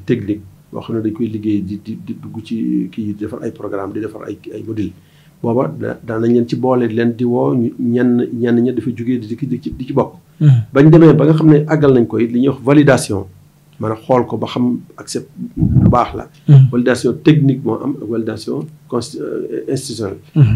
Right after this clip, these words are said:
Speaker 1: Validation technique bi mooy bi ñu noppee ci liggéey bi woo leen ñoom ñi nga xam ne ay techniciens lañ ci ay inspecteurs wala ñu ay, euh,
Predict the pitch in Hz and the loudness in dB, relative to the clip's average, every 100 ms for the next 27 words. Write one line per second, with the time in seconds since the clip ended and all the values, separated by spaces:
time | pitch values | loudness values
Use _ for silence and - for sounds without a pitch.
0 | - 135 139 135 131 131 131 120 120 113 | 0 0 2 2 2 0 0 0 2 2
1 | 139 160 156 135 160 156 - 131 117 110 | 4 2 0 4 6 4 0 -4 -2 -2
2 | 120 - _ _ _ 120 131 135 120 117 | -2 -6 _ _ _ -2 2 4 4 2
3 | 110 110 107 107 113 131 123 - 123 - | 0 -2 -2 -2 -4 -4 -6 -4 -6 -2
4 | 131 123 117 107 104 123 131 113 120 - | 0 0 -2 -6 -6 -6 -6 -6 -8 -4
5 | 113 110 110 107 117 - 104 104 - 120 | -4 -2 -4 -6 -6 -6 -10 -12 -12 -6
6 | 117 117 | -6 -6